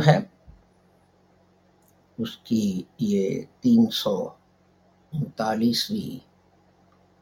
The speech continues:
براڈ کاسٹ ہے اور ہم آج کل، آ، البقرہ کی آیت نمبر ایک سو دو جو ہے، اس کے الفاظ جو ہیں،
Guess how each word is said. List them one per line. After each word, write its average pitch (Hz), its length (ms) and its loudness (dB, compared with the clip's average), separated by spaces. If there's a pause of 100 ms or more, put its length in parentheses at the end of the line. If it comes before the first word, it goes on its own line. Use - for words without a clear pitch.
(280)
براڈ 95 220 0
کاسٹ - 480 -10
ہے - 180 -20 (1500)
اور 98 540 -2 (160)
ہم 127 360 6 (720)
آج 113 260 0
کل، 143 340 6 (960)
آ، 113 60 4 (760)
البقرہ 143 760 6 (1300)
کی - 160 -6
آیت 113 280 -2
نمبر 110 320 0 (120)
ایک 120 280 0
سو 110 260 0
دو 151 340 10
جو 147 160 10
ہے، 139 140 8 (140)
اس - 180 -2
کے 156 160 2
الفاظ 131 760 6
جو 151 120 4
ہیں، 139 260 2